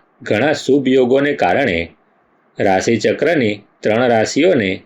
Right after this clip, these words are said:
તેનો ઘણો લાભ મળશે. તો આવો જાણીએ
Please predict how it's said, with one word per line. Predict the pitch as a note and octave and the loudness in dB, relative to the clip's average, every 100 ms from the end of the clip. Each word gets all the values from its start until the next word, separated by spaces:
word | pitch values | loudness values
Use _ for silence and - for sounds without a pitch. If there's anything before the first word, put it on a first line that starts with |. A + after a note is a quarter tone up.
| _ | _
તેનો | - C3+ C#3+ | -4 -2 0
ઘણો | G#2+ C3 | 0 0
લાભ | B2+ F#2 G#2 G#2 | 0 2 0 0
મળશે. | F#2 E2+ - E2 E2 - _ _ _ _ _ _ _ _ _ _ _ | -2 -2 -2 -4 -4 -12 _ _ _ _ _ _ _ _ _ _ _
તો | - - | 0 0
આવો | A2 A2+ E3 - _ A#2 | 2 2 2 -4 _ -8
જાણીએ | A#2 F#2 C3+ B2+ | -4 -2 -2 -2